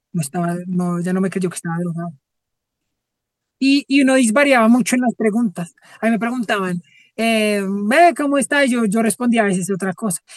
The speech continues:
Me decían, "No, usted está súper borracho". Y yo, "Sí, sí, es que estoy muy borracho". Y no era que estaba borracho, estaba era drogado.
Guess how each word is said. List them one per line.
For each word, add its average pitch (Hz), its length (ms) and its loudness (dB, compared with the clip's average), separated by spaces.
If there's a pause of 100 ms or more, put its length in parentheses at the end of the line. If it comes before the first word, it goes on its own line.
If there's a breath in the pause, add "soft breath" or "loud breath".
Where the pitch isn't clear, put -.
(120)
Me 220 100 6
decían, 226 240 4
"No, 302 140 4
usted 269 160 -2
está 233 180 2
súper 247 320 0
borracho". 220 460 0
Y 190 60 -2
yo, 208 120 0
"Sí, 269 220 -4
sí, 254 80 -6
es 226 100 -4
que 240 60 -8
estoy 220 180 -4
muy 220 100 0
borracho". 214 340 -6
Y 180 100 -4
no 175 180 -2
era 180 220 -8
que 208 100 -10
estaba 175 200 -6
borracho, 208 280 -12
estaba 175 280 -10
era 180 180 -8
drogado. 185 280 -12